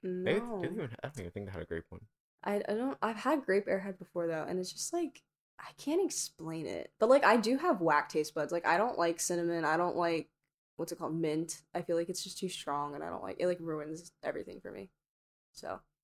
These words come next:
Speaker 1: It's okay.
Speaker 2: Maybe it's a me problem, and that's okay.
Speaker 1: Yeah.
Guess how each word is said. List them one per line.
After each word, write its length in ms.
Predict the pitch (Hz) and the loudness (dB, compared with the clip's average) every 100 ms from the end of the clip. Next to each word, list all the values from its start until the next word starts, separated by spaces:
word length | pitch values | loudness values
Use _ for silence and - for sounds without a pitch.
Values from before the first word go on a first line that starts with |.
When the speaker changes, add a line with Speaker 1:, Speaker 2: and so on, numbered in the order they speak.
| - | -10
Speaker 1:
It's 120 | - | -2
okay. 260 | 107 92 87 | -2 -2 4
Speaker 2:
Maybe 180 | 254 311 | 6 8
it's 140 | 311 | 8
a 40 | 285 | 6
me 160 | 226 | 6
problem, 380 | 226 190 156 151 | 6 6 4 2
and 120 | 175 | 2
that's 140 | 190 208 | 2 0
okay. 360 | 196 170 156 - _ _ | -2 -2 -4 -8 _ _
Speaker 1:
Yeah. 180 | - 208 | -4 -4